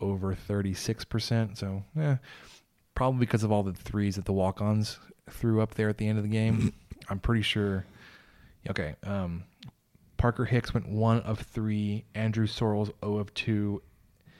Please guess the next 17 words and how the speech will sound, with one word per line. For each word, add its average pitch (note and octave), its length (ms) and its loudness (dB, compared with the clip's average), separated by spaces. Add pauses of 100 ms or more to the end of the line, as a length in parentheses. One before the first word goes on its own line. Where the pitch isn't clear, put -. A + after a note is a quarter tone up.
(540)
Avery A2 340 4
Benson, G#2 460 0
oh G#2 180 0
of G2+ 160 -4
two. G2+ 380 0
Josh G2+ 400 0
Mballa, G2 520 0
oh F#2+ 160 -4
of F#2 240 -6
one. E2 360 -6 (880)
All A#2 200 4
of A2 200 2
those G#2+ 340 2
attempts, C3+ 640 0
so - 140 -6
that's G2 220 -8
one, G#2 380 -2